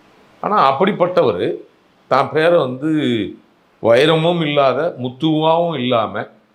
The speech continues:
ஒண்ணு வைரம்னு சொல்லு, இல்லைன்னா முத்துன்னு சொல்லு, அது என்ன வைரமுத்து, என்ன ரெண்டையும் சேர்த்து சொல்றது? அப்படின்னா அவங்க இந்த பக்கமும் பேசுவாங்க, அந்த பக்கம் பேசுவாங்க, இரு, இருதலை இதா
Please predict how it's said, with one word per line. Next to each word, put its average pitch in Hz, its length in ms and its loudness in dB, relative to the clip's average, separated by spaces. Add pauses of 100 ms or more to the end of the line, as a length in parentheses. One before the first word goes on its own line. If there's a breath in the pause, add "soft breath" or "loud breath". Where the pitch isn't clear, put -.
(1200)
ஒண்ணு 151 220 4 (120)
வைரம்னு 208 380 2
சொல்லு, 165 480 -2
இல்லைன்னா 156 320 2 (100)
முத்துன்னு 160 320 2
சொல்லு, 113 480 -4 (420)
அது 151 160 2
என்ன 202 200 2
வைரமுத்து, 151 760 0 (560)
என்ன 156 180 0
ரெண்டையும் 156 380 -4
சேர்த்து 170 220 -2
சொல்றது? 104 560 -6 (140)
அப்படின்னா 123 580 -2 (420)
அவங்க 180 260 0
இந்த 170 200 0
பக்கமும் 214 340 0
பேசுவாங்க, 170 340 -2
அந்த 151 320 0
பக்கம் 131 300 -4
பேசுவாங்க, 107 440 -6 (120)
இரு, 135 480 -4
இருதலை 127 680 -2 (340)
இதா 107 140 4